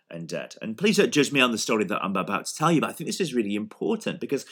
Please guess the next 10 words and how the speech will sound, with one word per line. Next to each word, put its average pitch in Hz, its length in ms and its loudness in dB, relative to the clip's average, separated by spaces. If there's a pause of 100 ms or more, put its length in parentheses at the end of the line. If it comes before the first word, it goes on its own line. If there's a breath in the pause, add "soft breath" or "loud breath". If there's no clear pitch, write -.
(220 loud breath)
we 170 140 6
arrived 185 500 4
in 165 60 -6
the 156 80 0
driveway 120 760 0 (520 soft breath)
to, 123 640 4
uh, 107 220 -2
my 104 140 -2
parents' 110 500 -4
house. - 480 -10